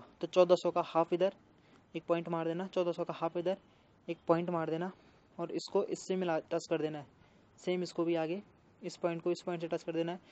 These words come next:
जो ये चौदह सौ वाला point था यहाँ पे, इसको आगे, और इस वाले point को foundation कितना है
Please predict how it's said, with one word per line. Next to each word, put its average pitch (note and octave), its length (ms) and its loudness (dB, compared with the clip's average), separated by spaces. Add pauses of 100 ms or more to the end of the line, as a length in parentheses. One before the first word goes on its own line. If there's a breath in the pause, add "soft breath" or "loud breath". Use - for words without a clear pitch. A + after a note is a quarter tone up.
(260 soft breath)
जो F#3+ 80 6
ये A3 120 6
चौदह G3+ 280 10
सौ F#3 120 6
वाला F3+ 140 10
point F3+ 320 6
था F3 40 2
यहाँ D#3+ 220 0
पे, D3 160 -6 (640 soft breath)
इसको F3 280 -6
आगे, D#3 380 -6 (1200 soft breath)
और F3+ 160 -2
इस F#3+ 140 2
वाले F#3 180 10
point F3+ 260 6
को F3+ 80 6
foundation F#3 560 4
कितना F#3 280 -4
है D#3+ 240 -4